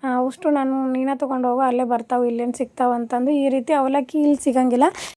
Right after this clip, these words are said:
ಆದ್ರೆ ಇಲ್ಲಿ ತಳ್ಳನ್ನು ಒಂದ್ ಸ್ವಲ್ಪ ಜಾಸ್ತಿ ಹೊತ್ತು ನೆನೆ ಹಾಕಿಡೋ ಅಂಥ ಅವಲಕ್ಕಿ ಸಿಗ್ತಾವು. ಇವು ಆದ್ರೆ, ಆ, ಮೆತ್ತಗಿರ್ತಾವು,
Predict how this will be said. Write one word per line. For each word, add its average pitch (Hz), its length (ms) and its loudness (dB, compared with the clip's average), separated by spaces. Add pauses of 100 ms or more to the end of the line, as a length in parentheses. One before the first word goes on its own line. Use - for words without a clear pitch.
(440)
ಆದ್ರೆ 285 260 12
ಇಲ್ಲಿ 302 200 8
ತಳ್ಳನ್ನು 294 560 8
ಒಂದ್ 277 120 6
ಸ್ವಲ್ಪ 262 340 2
ಜಾಸ್ತಿ 233 400 0
ಹೊತ್ತು 269 240 2
ನೆನೆ 262 220 4
ಹಾಕಿಡೋ 254 360 2
ಅಂಥ 262 320 6
ಅವಲಕ್ಕಿ 240 300 2
ಸಿಗ್ತಾವು. 254 420 2
ಇವು 269 180 4
ಆದ್ರೆ, 269 360 6 (420)
ಆ, 277 340 4
ಮೆತ್ತಗಿರ್ತಾವು, 277 1000 4